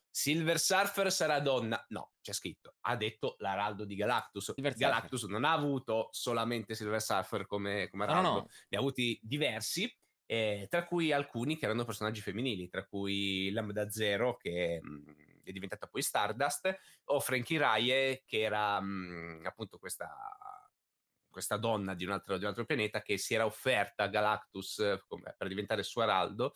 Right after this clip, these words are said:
Speaker 1: eh, per, ehm, per risparmiare, risparmiare il pianeta, e divenne questa sorta di, ehm,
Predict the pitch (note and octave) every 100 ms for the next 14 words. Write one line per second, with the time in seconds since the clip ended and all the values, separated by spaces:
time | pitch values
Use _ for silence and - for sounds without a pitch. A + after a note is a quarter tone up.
0 | - - _ - F#2 F2 F2 E2+ - F#2
1 | F2+ E2+ E2 E2 E2 G2 - G2+ G2+ G2
2 | F#2+ F2+ F2 F2 F2 F2+ F2 - G2 G2
3 | F#2+ F#2+ C3+ F#2+ F#2+ G#2 G2+ G2+ F#2 F#2
4 | F#2 - F2 F2 F#2 E2+ F2 F2+ E2 D#2+
5 | D#2 D#2 - E2+